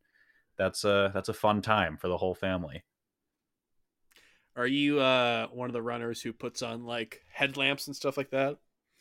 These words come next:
Speaker 1: No, actually. But when I was younger, my parents got, like, really, uh, concerned that I was just, like, going to get struck by a vehicle at any point, 'cause I, I would always do my runs at night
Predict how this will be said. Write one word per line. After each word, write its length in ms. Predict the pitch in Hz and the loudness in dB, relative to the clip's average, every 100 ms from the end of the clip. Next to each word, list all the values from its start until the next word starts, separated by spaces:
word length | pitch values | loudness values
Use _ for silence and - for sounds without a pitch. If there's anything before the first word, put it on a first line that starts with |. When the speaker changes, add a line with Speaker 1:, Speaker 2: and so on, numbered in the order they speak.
| - _ _ - | -20 _ _ -2
Speaker 1:
No, 380 | 113 120 131 101 | 8 12 12 12
actually. 480 | 95 95 - 95 90 | 6 4 0 0 0
But 140 | 92 | 0
when 180 | 95 104 | 2 6
I 100 | 120 | 8
was 220 | 143 110 | 8 6
younger, 640 | 95 95 104 131 139 143 - _ _ _ _ _ _ _ _ - | 2 2 2 4 4 0 -6 _ _ _ _ _ _ _ _ -2
my 180 | 113 113 | 2 2
parents 460 | - 120 131 120 | 4 6 6 2
got, 200 | - 92 | 0 0
like, 160 | 98 92 | 0 -2
really, 800 | 95 98 101 107 104 98 90 87 - | -6 -4 -2 2 4 4 2 -2 -4
uh, 500 | 92 87 82 78 76 - _ _ - | -2 0 -2 -4 -6 -10 _ _ -6
concerned 760 | 110 92 - 87 90 113 113 - _ - | -6 -4 -4 -2 -2 -4 -6 -14 _ 0
that 160 | 92 | 2
I 100 | 90 | 2
was 220 | 90 90 - | 0 -2 -4
just, 260 | 98 - | -6 -2
like, 440 | 98 87 85 - - _ - - | 0 0 -2 -10 -20 _ -20 -2
going 300 | 98 95 95 | 0 0 -2
to 100 | - | -4
get 200 | 92 90 | -4 -4
struck 480 | - - 95 85 - | -6 -4 -2 -2 2
by 140 | 95 | 2
a 80 | 90 | 2
vehicle 580 | 85 85 - 95 101 - | 0 -4 0 2 2 2
at 140 | 90 85 | -2 0
any 180 | 95 | -2
point, 360 | 98 107 107 - | -2 0 0 0
'cause 160 | 117 104 | 4 6
I, 140 | 110 | 6
I 160 | 98 110 | 8 10
would 120 | 123 | 12
always 240 | 123 120 101 | 10 8 4
do 100 | 101 | 0
my 120 | 90 | 0
runs 260 | 92 95 | 0 -2
at 120 | 82 80 | -4 -4
night 320 | 87 80 | -4 -4